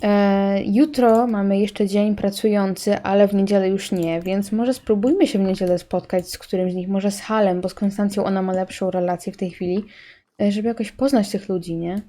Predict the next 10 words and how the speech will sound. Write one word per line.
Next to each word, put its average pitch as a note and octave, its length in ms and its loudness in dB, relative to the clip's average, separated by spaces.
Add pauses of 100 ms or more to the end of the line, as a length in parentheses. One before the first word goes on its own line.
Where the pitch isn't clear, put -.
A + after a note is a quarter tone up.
(280)
Żeby F#3+ 160 -8
nie F#3+ 100 -6
było F#3+ 560 -6
głupio. F#3 480 -8 (420)
Dobra, E3+ 360 -6
jeszcze G#3 280 0
ją F#3 120 2
wyślę F#3+ 440 0
do E3+ 520 0 (200)
wanny C4 440 2